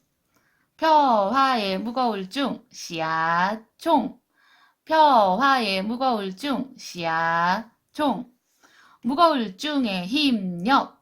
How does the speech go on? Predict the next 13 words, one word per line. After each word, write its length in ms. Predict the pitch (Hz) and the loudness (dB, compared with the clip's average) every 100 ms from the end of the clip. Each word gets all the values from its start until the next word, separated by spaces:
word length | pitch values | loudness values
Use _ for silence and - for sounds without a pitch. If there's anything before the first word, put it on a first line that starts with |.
| _ | _
움직일 920 | 175 175 170 160 165 170 175 190 208 - | -10 -10 -10 -10 -8 -8 -8 -8 -10 -2
똥, 340 | 330 - - _ _ _ _ - _ | 0 0 -4 _ _ _ _ -20 _
무거울증의 1080 | 233 269 339 285 220 190 294 294 247 202 190 | -4 4 4 4 -2 -4 -6 -2 -2 -2 -4
힘력 920 | 285 285 233 185 185 262 226 - _ - | -2 0 -2 -4 -2 0 0 -4 _ -14
움직일 920 | 196 185 165 170 170 170 180 208 220 | -10 -8 -8 -6 -6 -6 -6 -8 -4
똥. 280 | 320 269 - _ _ _ _ _ _ _ _ | -2 -2 -6 _ _ _ _ _ _ _ _
자, 100 | 185 | -6
모두 220 | 208 311 | -4 0
모두 360 | 285 247 247 240 | 0 0 -2 -4
기억나시나요? 840 | 196 196 208 170 247 185 226 - _ _ _ _ _ _ - - - - - | -4 -2 -2 -2 -2 0 -2 -4 _ _ _ _ _ _ -20 -20 -20 -20 -14
자, 160 | 175 | -8
그러면 760 | - 320 285 214 220 262 339 523 _ - | 0 2 4 4 4 4 2 -4 _ -12
오늘은 600 | 202 208 190 185 208 | -8 -6 -4 -6 -4